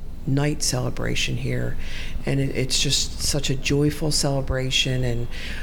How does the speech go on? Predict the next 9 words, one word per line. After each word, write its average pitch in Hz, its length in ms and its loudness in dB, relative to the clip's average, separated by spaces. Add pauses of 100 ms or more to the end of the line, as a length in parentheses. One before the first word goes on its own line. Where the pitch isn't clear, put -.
(200)
the 139 140 2
color 147 720 2
and 127 200 4
the, - 140 2
the 131 160 2
parade 143 680 2
of 131 160 2
the 127 80 2
costumes, 123 840 2